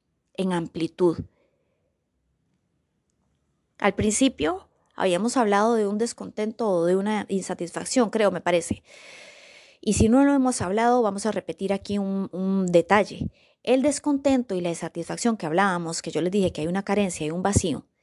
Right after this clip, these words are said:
es un síntoma. Es un síntoma que no hay que ignorar, porque ese síntoma es como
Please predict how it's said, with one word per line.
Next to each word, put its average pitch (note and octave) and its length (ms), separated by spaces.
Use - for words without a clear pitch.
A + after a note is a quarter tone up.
es A3+ 160
un C4+ 100
síntoma. - 640
Es G3+ 200
un C4+ 100
síntoma C#4+ 480
que A3 140
no G3 80
hay G3 80
que B3 120
ignorar, F#3+ 600
porque G#3+ 560
ese B3 300
síntoma C#4+ 840
es A#3+ 220
como B3+ 400